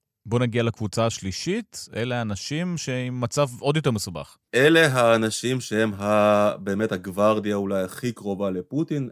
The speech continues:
Speaker 2: אלה האנשים שעבדו איתו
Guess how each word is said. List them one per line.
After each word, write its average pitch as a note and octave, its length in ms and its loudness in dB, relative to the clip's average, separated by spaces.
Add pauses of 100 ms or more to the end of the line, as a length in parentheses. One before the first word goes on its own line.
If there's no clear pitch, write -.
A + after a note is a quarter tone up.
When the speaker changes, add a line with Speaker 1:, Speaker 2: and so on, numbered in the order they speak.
Speaker 2:
אלה A2+ 260 -2
האנשים A2 640 -4
שעבדו G2 1160 -2
איתו F#2 460 -2